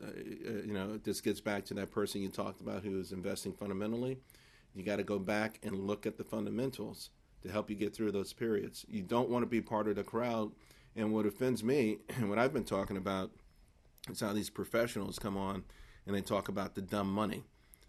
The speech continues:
"Oh, a hundred billion came in January. That's dumb money. The market's just shaking them out."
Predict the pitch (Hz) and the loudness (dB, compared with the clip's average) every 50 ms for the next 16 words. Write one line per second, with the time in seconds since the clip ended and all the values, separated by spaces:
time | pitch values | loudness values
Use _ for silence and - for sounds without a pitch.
0 | _ - - 185 196 151 117 123 147 165 160 165 - 120 135 147 156 156 143 127 | _ -4 0 2 2 2 4 4 2 4 4 4 6 6 4 6 6 6 6 4
1 | 117 - 135 135 131 131 131 131 131 120 110 113 123 131 143 147 147 143 131 117 | 4 4 2 2 4 4 4 4 4 4 2 2 2 2 4 4 4 6 6 8
2 | 113 110 107 107 117 131 127 98 95 92 95 131 135 131 123 120 131 139 139 123 | 10 10 8 8 6 4 2 2 -4 0 4 4 6 6 6 6 6 6 6 6
3 | 110 104 107 107 113 120 123 123 127 110 117 107 - - 131 120 117 120 120 117 | 6 6 4 4 4 4 2 2 2 0 0 0 0 2 2 0 2 0 -2 -2
4 | 120 139 139 123 - | 0 0 -2 -2 -4